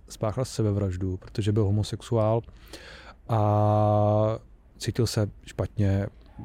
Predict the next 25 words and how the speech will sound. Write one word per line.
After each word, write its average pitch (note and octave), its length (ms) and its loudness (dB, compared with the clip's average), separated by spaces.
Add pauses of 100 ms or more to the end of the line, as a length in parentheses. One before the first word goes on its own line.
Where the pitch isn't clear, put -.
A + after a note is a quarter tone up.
(120)
kvůli G2+ 140 0
nějakému, G#2 420 2 (100)
eh, A2 40 2 (720)
kvůli A2 160 0
nějakému A2 580 2 (920)
tlaku A#2 460 0
okolí A#2+ 400 2
a - 20 2
tak A#2 120 0
dále. A2+ 280 2 (340)
Ne, B2+ 140 2
ne C3+ 120 2
v - 40 -6
té D3+ 140 2
rodině, A#2+ 340 4
ale A2 140 2
prostě, - 300 -2 (140)
eh, G2+ 360 0
prostě - 280 -2
nějak A#2+ 160 0
to B2+ 100 -2
jako A2+ 160 -2
neunes, G#2 340 0
tu A2 120 -6
situaci. - 420 -4